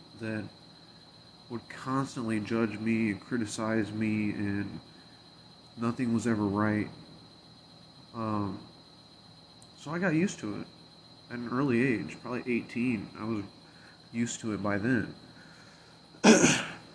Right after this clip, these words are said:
And, um, you know, even whenever I got older, like, in my twenties, he still was, like,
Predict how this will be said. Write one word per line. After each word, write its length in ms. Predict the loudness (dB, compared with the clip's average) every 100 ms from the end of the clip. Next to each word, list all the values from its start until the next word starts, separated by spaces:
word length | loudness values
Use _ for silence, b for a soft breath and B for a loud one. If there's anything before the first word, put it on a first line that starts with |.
| -20 -20 -20 -20 -20 -20 -20 -20 -20 -20 -20 -20 -20 -20 -12
And, 280 | -8 -2 2
um, 420 | 2 2 0 -4 -10 -20 -20 -20 -20 -20 -20 -20 -20 -20 -20 -20 -14
you 60 | -10
know, 60 | -4
even 200 | 0 4
whenever 240 | 4 6
I 60 | 6
got 160 | 6
older, 300 | 6 4 2
like, 260 | -4 -4 -2
in 100 | 0
my 120 | -2
twenties, 520 | -2 -2 0 -2 -4
he 140 | -6 -6
still 320 | 0 2 2
was, 320 | 2 -2 -2
like, 260 | -2 0